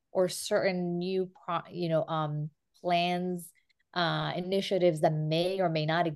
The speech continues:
exist a year from now, that could be really dangerous. And I can't not talk about the mansion tax in,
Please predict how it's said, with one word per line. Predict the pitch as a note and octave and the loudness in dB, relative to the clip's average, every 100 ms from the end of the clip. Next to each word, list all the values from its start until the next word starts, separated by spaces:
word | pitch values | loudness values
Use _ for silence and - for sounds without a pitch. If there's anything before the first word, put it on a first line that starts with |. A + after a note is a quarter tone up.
| - _ _ _ - | -8 _ _ _ -16
exist | D3+ - - - E3+ E3 - | -16 -16 -12 -2 -2 -2 -4
a | |
year | G#3 G#3 G#3+ G#3+ | -2 -2 -2 -6
from | A3+ A3 | -6 -2
now, | A#3 A#3+ C4 B3+ _ _ _ - | 0 0 0 -6 _ _ _ 2
that | F#3 | 2
could | - F3+ | 2 -4
be | E3 | 2
really | E3 D#3 D3+ _ - | 4 2 0 _ 0
dangerous. | F#3 F3 E3 D#3+ F3 | 2 4 4 2 0
And | E3 | 2
I | E3 | 2
can't | E3 - B3+ C4 A#3 _ _ _ - | 0 -2 2 2 0 _ _ _ -6
not | G#3 B3 A#3+ A#3 | 4 6 6 4
talk | A#3+ G3 G3+ | 4 4 4
about | G3 E3+ F3+ F#3 F3+ F3+ | -2 2 2 4 2 -2
the | D#3+ E3+ E3+ E3 | -10 -6 -2 -2
mansion | E3 E3+ F#3 F#3 F#3+ E3 | 0 0 0 -4 -4 -4
tax | - E3 D#3+ D#3 - - _ _ _ - | -6 -2 -2 -2 -12 -18 _ _ _ 0
in, | G#3 G#3+ G3+ G3 | 4 6 4 0